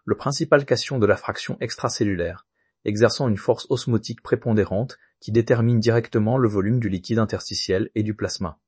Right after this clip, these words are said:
Son homéostasie est régulée de façon stricte par le système rénine-angiotensine-aldostérone,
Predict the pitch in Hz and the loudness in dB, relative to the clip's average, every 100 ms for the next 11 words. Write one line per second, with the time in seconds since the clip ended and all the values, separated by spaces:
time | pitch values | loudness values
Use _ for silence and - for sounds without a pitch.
0 | _ _ _ _ _ _ - - 107 143 | _ _ _ _ _ _ -14 -4 0 2
1 | 147 127 123 101 120 - 110 120 120 123 | 0 2 2 2 0 -2 -2 0 2 2
2 | 110 113 - 101 - 135 131 - 98 95 | 2 -2 -2 -6 -4 -6 -2 2 2 2
3 | 120 - 120 113 - 120 117 104 107 117 | -4 -2 0 0 0 0 0 0 0 -2
4 | 104 - 117 110 107 - 104 92 90 85 | -4 -6 -4 -4 -4 -4 -4 -2 -4 -8